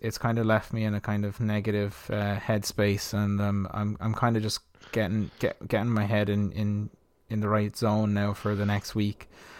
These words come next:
Uh, I'm playing Herbert, so it's obviously gonna be a tough matchup 'cause he has a bit, a, a decent enough team, uh, with Haaland in it. So, you know,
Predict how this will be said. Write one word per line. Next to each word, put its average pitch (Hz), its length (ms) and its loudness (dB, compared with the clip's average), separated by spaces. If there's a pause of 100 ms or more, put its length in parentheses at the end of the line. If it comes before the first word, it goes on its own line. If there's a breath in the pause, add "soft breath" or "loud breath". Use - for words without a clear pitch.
(160 loud breath)
Uh, 120 40 0
I'm 104 260 6
playing 107 280 6
Herbert, 104 520 6
so 101 100 0
it's 98 140 0
obviously 104 280 0
gonna 104 160 2
be 98 100 0
a 98 40 0
tough - 280 -2
matchup 104 360 -2
'cause 101 180 -2
he 104 80 -2
has 101 120 0
a 101 60 -6
bit, - 180 -4
a, 101 160 -6 (180)
a 110 40 -6
decent 104 400 0
enough 104 160 0
team, 104 480 -2
uh, 101 280 -2
with 104 180 0
Haaland 104 500 6
in 104 120 4
it. 101 160 0
So, 101 260 0 (920 loud breath)
you 120 100 2
know, 101 220 6